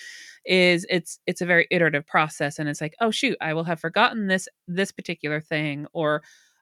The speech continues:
"Oh, maybe I need to go back to user and we add in a new field to, uh, to that shape." And you don't wanna lose all the hard work you've done in the current server.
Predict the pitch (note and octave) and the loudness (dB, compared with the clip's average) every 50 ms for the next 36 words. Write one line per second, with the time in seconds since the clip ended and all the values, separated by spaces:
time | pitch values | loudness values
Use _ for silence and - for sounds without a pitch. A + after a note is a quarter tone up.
0 | _ _ - F3+ F#3 F#3+ F#3+ F#3 F3+ F#3 F#3 F#3+ G3 G#3+ G3+ F#3+ F#3+ F#3 F3 F3+ | _ _ 2 4 6 6 4 4 2 0 0 0 2 2 2 2 2 -2 -4 -2
1 | F3 E3 E3+ E3+ E3 D#3+ - F3 E3 F3 F#3 G3 F#3+ F#3 E3+ E3 D#3 D3+ D#3 - | -2 0 0 0 -2 -2 -4 -6 -4 -2 -2 -2 0 2 2 4 4 2 2 0
2 | - D#3 D3+ D3+ D3+ D#3 D#3+ D#3+ D#3+ - - D#3+ D3+ D3 D#3 D3 D3+ D3 C#3+ D3 | 0 0 0 0 0 -2 -2 -2 -2 0 0 0 0 2 0 -2 -2 -2 -2 -2
3 | D3 C#3+ D#3 - - D#3 D3 C#3+ C#3 C3 D3 D#3 - - - - E3+ D#3+ D3+ D3 | -4 -4 -6 -4 -4 -2 0 0 -2 -4 -6 -10 -16 -16 -10 -4 -2 -2 -2 -2
4 | C#3+ C#3+ C#3+ C#3+ C#3 C#3+ - - - - - D#3+ C#3+ B2+ - - - - - G3 | -2 -2 -4 -6 -8 -8 -12 -14 -16 -10 -6 -4 -2 -2 -4 -6 -8 -6 -2 0
5 | E3+ D3+ - - - - A3+ G3 D#3 - - _ _ - - - - - - - | 2 2 0 0 -2 0 2 2 2 0 -4 _ _ -20 -20 -20 -20 -20 -20 -20
6 | - _ _ _ - F3+ F3 E3+ E3+ E3+ E3 D#3+ D#3+ D#3+ D#3+ D#3+ D#3+ D#3+ - - | -20 _ _ _ 0 2 4 6 6 6 6 4 2 2 0 -4 -4 -6 -8 -14
7 | - - _ _ _ _ _ _ _ _ _ _ - F#3 F3+ F3+ G3+ A3+ - - | -14 -16 _ _ _ _ _ _ _ _ _ _ -6 -4 0 4 4 4 4 2
8 | A#3+ G#3+ G3 F#3 F3+ G#3 A3+ A3+ G#3 G3+ F3+ E3+ D#3+ D#3+ D#3+ F3+ E3 D#3+ E3 D#3 | 0 0 2 4 4 4 4 4 4 2 2 2 2 0 0 2 2 2 2 0
9 | D3+ D#3 - E3 D#3 D#3 D#3+ E3 D#3+ D#3 D#3 D3+ D3+ D#3 D#3 - _ - - F3 | -2 -2 -4 -6 -4 0 2 2 2 2 2 0 -2 -4 -6 -8 _ -4 0 2
10 | D#3+ D#3+ D#3+ D3+ D3+ D#3 D3+ D3+ D3+ - _ _ _ _ _ - F3+ E3+ D#3+ D#3 | 2 4 4 2 2 0 -2 -4 -6 -10 _ _ _ _ _ -10 -8 -4 -2 -2
11 | D#3 - - C4 C4+ G#3 - - - - F3+ D3+ C#3+ C#3+ D3+ D3 C#3+ C#3+ D3 F#3 | -2 2 4 6 6 6 4 2 -2 0 2 2 2 2 0 -2 0 0 0 -2
12 | - | -4